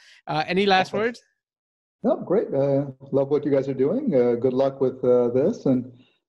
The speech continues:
Speaker 2: love to see your other interviews and your other, uh, uh, companies that you're working with.
Speaker 1: Absolutely. Absolutely. I, I,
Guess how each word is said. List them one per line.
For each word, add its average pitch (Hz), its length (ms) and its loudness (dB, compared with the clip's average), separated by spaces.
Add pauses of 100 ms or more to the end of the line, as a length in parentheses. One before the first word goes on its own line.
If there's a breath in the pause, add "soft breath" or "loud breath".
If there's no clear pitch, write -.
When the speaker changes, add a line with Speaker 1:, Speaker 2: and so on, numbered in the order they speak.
Speaker 2:
love 123 180 0
to 131 100 -4
see 131 160 -4
your 127 140 6
other 127 180 2
interviews 135 520 2
and 143 80 2
your 127 160 4
other, 127 220 2 (120)
uh, 123 340 0 (280)
uh, 123 240 -2 (140)
companies 107 340 0
that 101 120 0
you're 98 140 0
working 107 200 2
with. - 20 -4
Speaker 1:
Absolutely. 165 680 -4 (200)
Absolutely. 160 520 -4
I, 151 140 -2
I, 165 180 -4